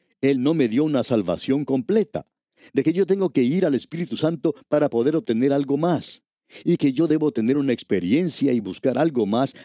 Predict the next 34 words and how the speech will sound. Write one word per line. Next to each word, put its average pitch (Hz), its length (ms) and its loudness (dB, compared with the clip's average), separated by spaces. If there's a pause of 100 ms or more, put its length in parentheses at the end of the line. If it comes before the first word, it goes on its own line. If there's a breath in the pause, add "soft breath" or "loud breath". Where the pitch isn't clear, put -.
(100)
para 135 180 0
obtener 117 380 0
el 127 140 0
resto 165 340 0
que 113 120 -2
falta. 82 440 -6 (800)
Amigo 151 300 -2
oyente, 113 480 -2 (420)
yo 135 320 0
lo 127 200 2
he 151 60 4
recibido 120 760 -2 (120)
todo, 113 460 0
absolutamente 170 1300 0 (120)
todo 175 380 0
en 92 100 -4
Cristo 127 360 -2
Jesús. 85 520 -8 (560 loud breath)
Luego 185 260 0
yo 139 140 -2
puedo 151 240 -2
tener 104 260 -2
experiencias 107 800 -2
después 151 480 0
de 143 200 2
eso, 82 280 -8 (200 loud breath)
pero 170 160 0
siempre 214 340 0
tiene 190 240 0
que 151 140 2
regresar 135 600 0
al 208 140 0
Señor 120 300 0
Jesucristo. - 600 -8